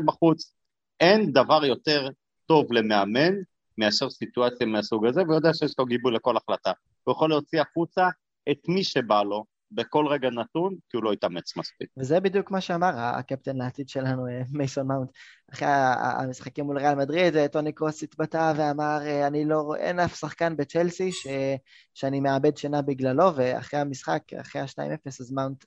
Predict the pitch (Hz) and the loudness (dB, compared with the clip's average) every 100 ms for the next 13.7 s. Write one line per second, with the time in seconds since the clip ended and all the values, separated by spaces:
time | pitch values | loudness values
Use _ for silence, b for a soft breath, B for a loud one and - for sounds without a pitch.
0 | - 123 131 135 127 127 123 120 - 135 | -14 -10 -6 -4 -4 -6 -8 -10 -14 -14
1 | 127 123 127 139 139 B B B - - | -14 -8 -4 -2 -2 B B B -16 -6
2 | 127 143 139 143 143 135 143 - 135 131 | 0 2 2 0 0 0 0 -2 -8 -4
3 | 143 - - 135 135 139 139 139 131 135 | -6 -6 -4 -2 -2 -4 -6 -4 -2 -2
4 | 139 - 139 180 160 123 127 - 139 135 | -2 -8 -8 -4 -2 -2 -6 -10 -10 -6
5 | 127 127 131 - 120 127 - b b - | -4 -4 -6 -8 -10 -10 -10 b b -12
6 | 120 - 135 139 131 120 - 123 - 120 | -6 -2 -2 -2 -8 -10 -12 -10 -6 -8
7 | _ _ - 120 - 131 127 127 127 - | _ _ -12 -12 -12 -12 -10 -6 -6 -6
8 | 127 131 127 131 _ _ - 143 185 180 | -6 -4 -4 -8 _ _ -8 -2 4 6
9 | 147 139 131 127 135 139 135 139 147 151 | 8 6 4 2 0 0 0 0 2 2
10 | 190 - B B - - _ _ - 143 | 0 -4 B B -8 -8 _ _ -4 -2
11 | 143 - - _ _ - 156 185 208 - | -2 -6 -16 _ _ -6 -4 -2 -2 -2
12 | 170 208 185 190 - 151 139 - 151 127 | 0 2 2 0 2 2 0 -2 -4 -4
13 | 123 - 117 120 117 117 117 | -6 -6 -6 -6 -6 -6 -8